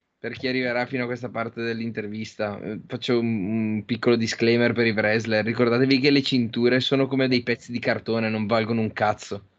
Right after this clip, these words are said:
Per un wrestler non valgono un cazzo. Se siete davvero bravi e fate il vostro lavoro bene, le cinture non sono le vere, i veri premi. Basta, volevo dire questa cosa perché la gente dà più importanza alle cinture piuttosto che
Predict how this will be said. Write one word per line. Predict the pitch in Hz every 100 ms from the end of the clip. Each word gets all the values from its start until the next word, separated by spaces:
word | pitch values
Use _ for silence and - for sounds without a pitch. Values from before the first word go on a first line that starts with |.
| _ _ _ _ _ _ _ _ _ _
Per | -
un | 143
wrestler | 135 151 151 151 147
non | 151 143
valgono | 147 143 139
un |
cazzo. | 127 127 127 127
Se | 120
siete | 123 135 135 143 139 131
davvero | 127 120 135 135
bravi | 127 127 127 131 135
e | 127 123 120 117
fate | 135 127
il | 123
vostro | 127 - 131
lavoro | 123 127 123
bene, | 123 127 131
le | 135
cinture | 131 120 127 127
non | 127
sono | 120 120
le | 120
vere, | 117 117 117
i | 71 98 117
veri | 120 113
premi. | 110 110 107 107 _ _ _ _ _ _ _ _ _
Basta, | - 120 110 113
volevo | 117 117
dire | 113
questa | 113 117 117
cosa | 113 120
perché | 120 131
la | 120
gente | 113 113
dà | 120
più | 117
importanza | 123 117 113 120 113
alle | 117
cinture | 120 120 113 117 110
piuttosto | 117 107 113 123
che | 117 117 104